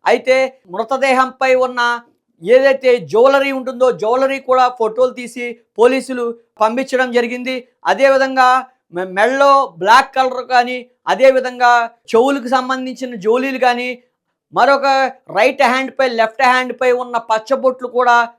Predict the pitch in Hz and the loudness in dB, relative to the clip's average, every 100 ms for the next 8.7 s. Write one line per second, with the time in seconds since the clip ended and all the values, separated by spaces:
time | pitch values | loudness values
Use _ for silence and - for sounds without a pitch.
0 | _ 208 254 277 262 247 247 240 _ - | _ 0 2 0 -6 -8 -6 -8 _ -6
1 | 214 - 285 269 254 254 247 240 240 240 | -4 4 4 2 -4 -4 -4 -4 -4 -6
2 | 226 247 240 226 240 247 240 _ - 214 | -10 -6 -6 -6 -8 -8 -10 _ -6 -4
3 | 247 269 262 240 254 226 269 262 254 262 | 0 -2 -2 -8 -12 -4 -4 -2 -2 -2
4 | 254 254 214 240 240 269 269 247 254 254 | -2 -2 0 -2 0 -4 -2 -4 -2 -4
5 | 247 240 240 220 220 240 226 240 254 247 | -6 -6 -6 -6 -6 -4 0 2 2 0
6 | 240 247 233 233 _ 214 254 254 254 247 | -2 0 0 -2 _ 0 2 2 -2 -6
7 | 247 254 247 240 240 233 226 226 180 139 | -10 -10 -6 -4 -4 -4 -4 -8 -10 -16
8 | _ _ - 196 262 269 | _ _ -4 -2 -2 0